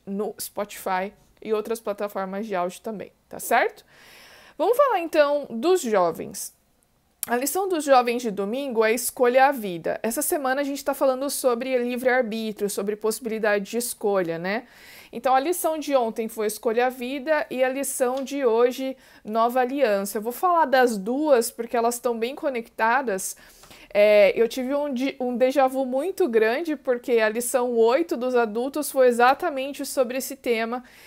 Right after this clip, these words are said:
E a gente vê que Deus, ele pede apenas uma coisa:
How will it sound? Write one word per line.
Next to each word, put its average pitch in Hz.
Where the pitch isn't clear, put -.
E 240
a 262
gente 294
vê 262
que 277
Deus, 269
ele 285
pede 254
apenas 254
uma 320
coisa: 175